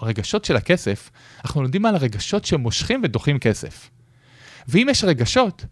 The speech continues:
אז לכל אדם יש מערכת יחסים עם כסף. היא יכולה להיות מערכת יחסים רעילה, או מערכת יחסים מעשירה. אחד הדברים שיקבעו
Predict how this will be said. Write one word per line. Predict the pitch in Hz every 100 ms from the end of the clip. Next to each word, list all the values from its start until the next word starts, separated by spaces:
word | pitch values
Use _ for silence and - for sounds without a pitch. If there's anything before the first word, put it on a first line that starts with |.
| _ _ -
אז | 127
לכל | 131 - 254
אדם | 202 220
יש | 196 -
מערכת | 127 113 165 - -
יחסים | 147 - 147
עם | 139
כסף. | 127 113 - - - _ _ _ _ - - -
היא | -
יכולה | 160 208 254
להיות | 262 247
מערכת | 175 185
יחסים | 208 139 - 190 170
רעילה, | 143 117 113 110 202 - _ _ _ _ _ _
או | 170 196
מערכת | 175 175
יחסים | 190 - - 214 262 285 -
מעשירה. | 143 131 113 - 135 107 90 _ _ _ _ _ _ - - -
אחד | - 262
הדברים | 269 175 214
שיקבעו | 233 196 135 127 156 180